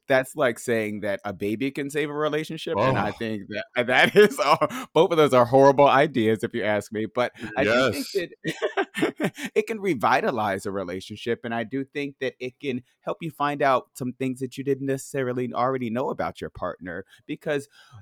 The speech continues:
Speaker 1: not having the pressure of being home and having to go to work and have to pay all these bills and do all, to, you can kinda just forget about all that stuff while you're on vacation. So I do think it can, you know, give a, give you a little bit of clarity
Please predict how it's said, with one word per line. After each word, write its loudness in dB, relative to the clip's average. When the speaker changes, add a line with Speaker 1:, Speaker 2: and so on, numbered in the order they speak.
Speaker 1:
not 2
having 0
the -2
pressure -2
of 0
being -4
home -2
and -8
having -8
to -20
go -10
to -16
work -6
and -8
have -6
to -4
pay -6
all -2
these -14
bills -2
and -6
do 0
all, 2
to, -8
you -12
can -10
kinda -6
just -16
forget -4
about -2
all -2
that -8
stuff -10
while -4
you're -6
on -12
vacation. -16
So -10
I -6
do -6
think -16
it -14
can, -16
you -12
know, -8
give -4
a, -6
give -6
you -2
a -4
little -4
bit -4
of -4
clarity -2